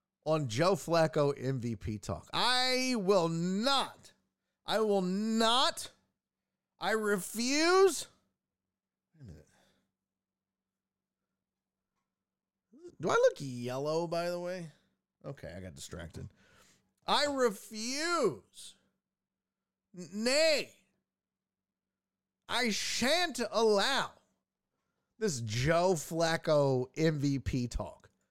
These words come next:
It is, it is, it is stupid. It is reckless. And it,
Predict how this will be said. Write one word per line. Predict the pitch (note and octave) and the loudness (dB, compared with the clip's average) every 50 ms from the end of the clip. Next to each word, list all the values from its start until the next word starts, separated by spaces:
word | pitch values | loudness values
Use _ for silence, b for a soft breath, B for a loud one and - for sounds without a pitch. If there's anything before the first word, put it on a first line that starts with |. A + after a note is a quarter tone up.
| _ _ _ _ _ _ | _ _ _ _ _ _
It | - F#3+ G3+ | -4 0 2
is, | G3+ F#3+ F3+ F3 D#3+ D3 C#3 - - | 4 4 2 2 -2 -4 -8 -10 -6
it | E3+ F#3+ F3+ | -4 -2 -2
is, | F3 E3 D3+ C#3 B2+ A#2+ - | 0 0 -2 -4 -6 -6 -2
it | - F#3 E3 | 0 0 0
is | C3+ A#2 G#2+ | 0 -2 -6
stupid. | - - - - - - _ - A#3+ B3+ C#4+ C4+ - F4+ F#4 - _ _ _ _ _ _ _ _ _ _ _ _ _ _ _ _ _ | -6 -6 -6 -8 -10 -10 _ 0 2 2 4 4 2 2 0 -2 _ _ _ _ _ _ _ _ _ _ _ _ _ _ _ _ _
It | - F3+ F3+ | -6 -4 -4
is | D#3 C3+ G#2+ | -2 -4 -6
reckless. | A2+ B2 B2 C3 C#3 D3+ F3 A3 A#3+ - - C#4 C#4 B3+ - - - - - - _ _ _ _ _ _ _ _ _ _ _ _ _ _ _ _ _ _ _ _ _ _ _ _ _ _ - C3+ | -6 -8 -6 -6 -4 -2 -2 -2 -4 -4 -6 -8 -6 -6 -6 -8 -10 -12 -14 -20 _ _ _ _ _ _ _ _ _ _ _ _ _ _ _ _ _ _ _ _ _ _ _ _ _ _ -8 -6
And | C#3 C#3+ C#3 C#3 C#3 C3+ C3+ C3+ C3 B2+ B2 A2 G#2+ - _ _ _ _ _ _ _ _ _ _ _ _ _ _ _ _ _ - | -4 -2 0 0 0 0 0 -2 -2 -4 -4 -8 -12 -18 _ _ _ _ _ _ _ _ _ _ _ _ _ _ _ _ _ -10
it, | B2+ B2+ A#2+ | -8 -8 -10